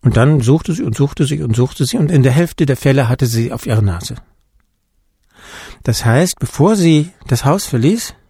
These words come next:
musste sie, sagen wir mal, die Beziehung zu, musste sie ein verlorenes Objekt herstellen in gewisser Weise, bevor sie sich nach draußen wagte.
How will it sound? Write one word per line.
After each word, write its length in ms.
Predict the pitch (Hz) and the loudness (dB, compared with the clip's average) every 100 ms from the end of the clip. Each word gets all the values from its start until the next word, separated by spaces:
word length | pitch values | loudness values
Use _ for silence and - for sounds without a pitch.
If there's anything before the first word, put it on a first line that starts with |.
| _ _ _ _ _ _ _ | _ _ _ _ _ _ _
musste 440 | - 180 233 - 185 | 2 2 0 -6 -2
sie, 400 | 135 160 233 226 _ _ _ _ _ _ _ _ _ _ _ _ _ _ _ _ _ _ - | 2 4 2 0 _ _ _ _ _ _ _ _ _ _ _ _ _ _ _ _ _ _ -8
sagen 240 | - 131 | -2 2
wir 100 | 151 | 2
mal, 280 | 147 147 143 - _ _ _ _ _ _ _ _ _ _ _ _ _ _ | 4 2 -2 -8 _ _ _ _ _ _ _ _ _ _ _ _ _ _
die 120 | - 139 | 0 2
Beziehung 500 | 143 - 214 160 - | 2 0 4 4 2
zu, 140 | - - - - - | -4 -8 -18 -10 0
musste 280 | 180 - 151 | 0 2 -2
sie 140 | 147 | 2
ein 180 | 139 135 | 2 2
verlorenes 500 | - 143 220 175 143 | 2 0 2 0 0
Objekt 380 | 139 190 - - | -2 -2 -2 -2
herstellen 480 | 117 - 123 107 | -2 0 0 0
in 140 | 135 107 | -2 -6
gewisser 360 | 110 107 110 | -6 -8 -10
Weise, 340 | 98 107 - 139 _ _ _ _ _ _ _ _ _ _ _ _ _ _ _ _ _ _ _ _ _ _ _ _ _ _ - | -10 -10 -12 -14 _ _ _ _ _ _ _ _ _ _ _ _ _ _ _ _ _ _ _ _ _ _ _ _ _ _ -4
bevor 320 | - - 190 | -4 0 0
sie 80 | 175 | 2
sich 200 | 160 147 | 0 0
nach 100 | 156 | -2
draußen 380 | 131 131 - 117 | -2 -4 -2 -2
wagte. 360 | 107 - - | -4 -10 -16